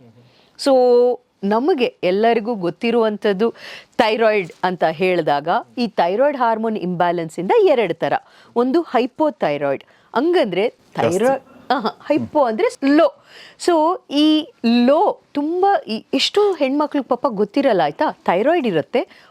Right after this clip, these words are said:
Speaker 1: ಔಷಧಿ ತಗೋತಾ ಇರ್ತಾರೆ. ನಮಗೆ ಕಾಂಟ್ಯಾಕ್ಟ್ ಮಾಡಿದಾಗ, ಆ,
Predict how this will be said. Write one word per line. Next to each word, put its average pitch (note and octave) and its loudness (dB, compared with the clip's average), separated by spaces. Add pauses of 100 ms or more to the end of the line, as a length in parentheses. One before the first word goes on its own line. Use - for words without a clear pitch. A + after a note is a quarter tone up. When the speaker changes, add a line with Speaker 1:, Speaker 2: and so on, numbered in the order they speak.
Speaker 1:
ಔಷಧಿ G3+ -2
ತಗೋತಾ F#3+ 0
ಇರ್ತಾರೆ. D#3+ -2
ನಮಗೆ A#3 -2
ಕಾಂಟ್ಯಾಕ್ಟ್ A3 -2
ಮಾಡಿದಾಗ, F3+ 0 (460)
ಆ, F#3+ 2